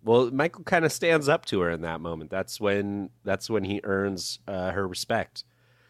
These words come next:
Uh, you know, he's very proud of the work they've done. <laughs> And, uh, well, I mean, yeah, I, that is, okay, I really like Jo Bennett, but I gotta say in that moment when she's like, "Well, if you can,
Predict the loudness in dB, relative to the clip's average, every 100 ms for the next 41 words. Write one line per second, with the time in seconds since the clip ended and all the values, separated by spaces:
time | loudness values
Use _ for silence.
0 | _ _ _ -8 -6 -6 -8 -12 _ _
1 | _ -6 -6 -8 -2 0 0 0 0 0
2 | -2 -4 -6 -4 -10 -6 -6 -6 -10 -18
3 | -20 -18 -8 -8 _ -20 -10 -10 -8 -10
4 | -12 -14 _ _ _ _ _ _ 2 2
5 | 0 -4 -4 -2 2 2 2 -4 -4 -4
6 | -2 -2 0 -2 -2 -10 -10 -10 -8 -4
7 | 0 0 2 2 4 4 2 2 2 2
8 | 0 0 0 0 4 2 2 0 2 2
9 | 4 6 8 6 2 2 4 2 0 2
10 | 2 2 2 2 2 -2 -4 _ _ _
11 | _ _ _ _ _ -12 -2 -2 0 -4
12 | 0 0 4 4 4 _ _ _ _ _
13 | _ _ -6 0 2 2